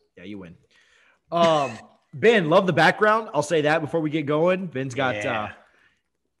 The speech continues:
Speaker 1: b-, they're adding a fifth suite onto Ben's house, and so, um,
Speaker 2: Mm-hmm.
Speaker 1: there's some
Speaker 2: Yes.
Speaker 1: construction going on, so he's gotta be here for the evening. But I like the bar.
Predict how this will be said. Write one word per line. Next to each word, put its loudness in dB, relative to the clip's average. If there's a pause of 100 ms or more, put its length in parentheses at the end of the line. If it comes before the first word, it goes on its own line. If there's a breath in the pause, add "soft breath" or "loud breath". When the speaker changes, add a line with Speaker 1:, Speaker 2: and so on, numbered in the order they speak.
(180)
Speaker 1:
b-, -10
they're -2
adding 2
a 0
fifth -6
suite -6
onto -4
Ben's -4
house, -6 (100)
and -14
so, -8
um, -10
Speaker 2:
Mm-hmm. -8
Speaker 1:
there's -16
some -14
Speaker 2:
Yes. -10
Speaker 1:
construction -16
going -6
on, -6
so -14
he's -12
gotta -12
be -14
here -16 (220)
for -20
the -20
evening. -20
But -12
I -6
like -6
the -10
bar. -6